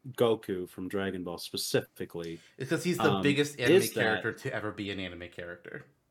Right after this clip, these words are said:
Speaker 1: That, and he's one of the biggest video game series, uh, like, ir-, irregardless. Um, that spawned, I think, literally over a hundred titles since the nineties.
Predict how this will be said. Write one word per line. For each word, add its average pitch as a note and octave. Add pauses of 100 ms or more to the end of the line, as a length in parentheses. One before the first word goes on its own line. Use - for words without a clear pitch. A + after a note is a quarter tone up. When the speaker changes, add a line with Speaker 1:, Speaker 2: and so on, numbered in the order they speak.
(720)
Speaker 1:
That, C3+
and C3+
he's B2+ (500)
one C3
of B2
the A2+
biggest A2+ (100)
video G#2
game F#2+
series, E2+
uh, F2+
like, F#2+
ir-, G#2+
irregardless. G2 (460)
Um, G2
that A2
spawned, A2+
I G2+
think, A2
literally G#2
over G2
a F2
hundred G2
titles F#2+
since -
the G2
nineties. F#2+